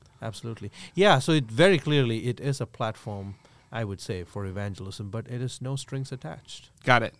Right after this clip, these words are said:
Speaker 2: So that's, that's, that's why compassion.
Speaker 1: Yeah, that's
Speaker 2: So
Speaker 1: why
Speaker 2: w-,
Speaker 1: it's compassion.
Speaker 2: yeah, I see. I see.
Speaker 1: As opposed
Speaker 2: And
Speaker 1: to
Speaker 2: local
Speaker 1: outreach.
Speaker 2: as opposed to global, because you work primarily with the city.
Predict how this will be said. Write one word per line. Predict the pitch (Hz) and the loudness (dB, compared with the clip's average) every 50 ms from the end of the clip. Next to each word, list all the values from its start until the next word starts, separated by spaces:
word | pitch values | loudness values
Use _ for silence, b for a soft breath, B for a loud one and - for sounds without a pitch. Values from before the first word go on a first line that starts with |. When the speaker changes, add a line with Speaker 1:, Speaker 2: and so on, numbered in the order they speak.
| _ - | _ -4
Speaker 2:
So | - - 151 | 2 4 6
that's, | 143 143 147 143 - - | 8 8 8 6 6 2
that's, | - 131 131 131 - - | 6 6 6 6 4 -2
that's | - - 123 120 - - | 2 2 2 2 2 2
why | 123 113 | 0 0
compassion. | 110 - - 110 104 110 101 107 110 - 95 101 139 - _ - | 0 -2 -4 -2 -2 0 -2 -2 -4 -8 -8 -10 -10 -14 _ -14
Speaker 1:
Yeah, | 147 127 | -12 -8
that's | 113 110 113 | -4 0 4
Speaker 2:
So | 143 | 4
Speaker 1:
why | 139 135 | 4 4
Speaker 2:
w-, | 135 135 | 4 0
Speaker 1:
it's | 120 - | -2 -6
compassion. | - 123 117 - 135 143 123 - - 110 | -12 -14 -12 -10 -10 -10 -10 -6 -4 -4
Speaker 2:
yeah, | 98 92 | 0 2
I | 107 117 | 2 2
see. | 113 - 101 95 - _ _ - | 2 0 -4 -6 -8 _ _ -10
I | - 120 | -8 -6
see. | - - | -4 -4
Speaker 1:
As | 107 - - | -4 -6 -8
opposed | 110 - - 107 107 | -14 -12 -6 2 6
Speaker 2:
And | 160 160 | 10 12
Speaker 1:
to | 160 | 12
Speaker 2:
local | 170 190 190 - 165 147 135 131 - | 12 12 12 12 8 8 8 8 6
Speaker 1:
outreach. | - | 6
Speaker 2:
as | 131 135 123 | 4 4 4
opposed | 131 127 135 127 - | 2 0 0 0 0
to | 135 | -2
global, | 117 127 139 131 120 120 123 | 0 2 4 4 4 2 0
because | 120 131 - - 131 120 117 | -2 -4 -2 -2 -2 0 0
you | 127 127 | -2 0
work | 123 123 120 - - - | 0 -2 -2 -4 -8 -10
primarily | - - 135 123 123 127 131 156 202 185 131 120 127 147 | -2 2 4 6 6 8 8 8 8 8 8 6 4 4
with | 143 147 143 | 2 2 0
the | - 170 | 0 0
city. | - 233 226 160 92 64 - | 0 0 0 0 -2 -8 -10